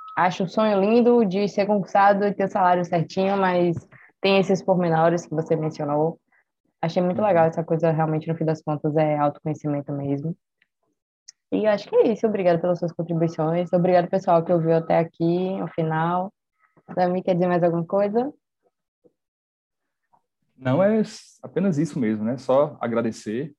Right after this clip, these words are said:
Speaker 2: Obrigado aí pelo, pelo convite. Gostei, gostei muito também, né?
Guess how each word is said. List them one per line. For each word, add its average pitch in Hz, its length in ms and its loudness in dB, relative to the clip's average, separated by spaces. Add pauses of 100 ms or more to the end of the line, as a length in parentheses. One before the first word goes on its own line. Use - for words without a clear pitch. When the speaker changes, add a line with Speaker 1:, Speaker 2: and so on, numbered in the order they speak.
Speaker 2:
Obrigado 104 380 -4
aí 98 80 -2
pelo, 98 460 -4 (320)
pelo 92 240 -6
convite. 101 460 -8
Gostei, 120 360 -4
gostei 107 460 -6
muito 110 280 -2
também, 101 300 -6
né? 117 200 -10